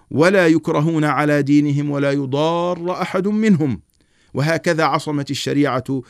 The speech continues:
دماءهم وأموالهم، فقال صلى الله عليه وسلم: "من قتل معاهداً لم يرح رائحة الجنة، وإن ريحها توجد من مسيرة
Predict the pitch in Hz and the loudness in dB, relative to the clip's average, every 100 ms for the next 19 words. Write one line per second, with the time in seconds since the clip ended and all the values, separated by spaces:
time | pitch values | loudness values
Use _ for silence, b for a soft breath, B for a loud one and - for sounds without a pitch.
0 | b - 131 139 143 135 131 135 117 123 | b -2 0 2 0 -2 -4 -4 -6 -4
1 | 127 156 156 135 123 120 b - 120 156 | 0 4 4 2 -2 -8 b -12 -4 0
2 | 143 131 135 127 131 135 127 123 120 120 | 0 0 -2 -2 0 0 0 0 0 0
3 | 151 202 196 190 180 B - 160 - 320 | 0 0 0 0 -2 B -6 -4 0 0
4 | 190 262 170 160 208 226 220 220 208 190 | 2 2 0 2 2 2 2 0 0 0
5 | 185 233 175 - 151 151 143 143 - 143 | 2 4 2 0 -4 -2 -2 -4 -4 -2
6 | 139 160 151 151 b b b 139 160 147 | 0 2 2 0 b b b -2 2 2
7 | 135 196 214 - 151 147 123 143 139 175 | 2 0 0 0 -2 -2 0 0 2 2
8 | 151 135 131 117 180 156 147 | 0 0 -4 -4 -2 0 0